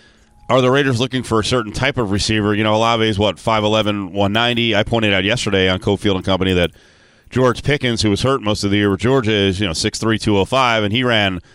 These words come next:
a four four three. I don't know if it was corrected to a higher number, but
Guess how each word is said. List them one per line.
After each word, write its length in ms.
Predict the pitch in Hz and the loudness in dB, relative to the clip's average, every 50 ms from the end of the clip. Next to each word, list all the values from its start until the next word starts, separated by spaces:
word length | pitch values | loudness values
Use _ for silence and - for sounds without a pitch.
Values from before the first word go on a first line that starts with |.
| _ _ _ - | _ _ _ -6
a 80 | 95 95 | -6 -4
four 340 | - - 120 117 113 107 | 0 2 2 2 2 2
four 260 | - - 107 101 98 90 | 0 0 0 0 0 0
three. 240 | - 120 120 110 | 0 0 0 0
I 80 | 95 98 | 0 0
don't 100 | 98 95 | 0 0
know 60 | 95 | 0
if 80 | 90 85 | 0 0
it 40 | 92 | 0
was 120 | 87 - | -2 0
corrected 380 | - 104 95 92 - 98 87 - | 0 0 0 0 0 -2 -2 0
to 160 | 95 92 87 | 0 2 2
a 180 | 87 82 87 | 2 2 2
higher 240 | 95 107 113 104 98 | 0 0 0 0 0
number, 300 | 107 143 165 156 131 113 | 0 0 0 2 0 0
but 240 | 95 107 107 95 | 2 0 0 -2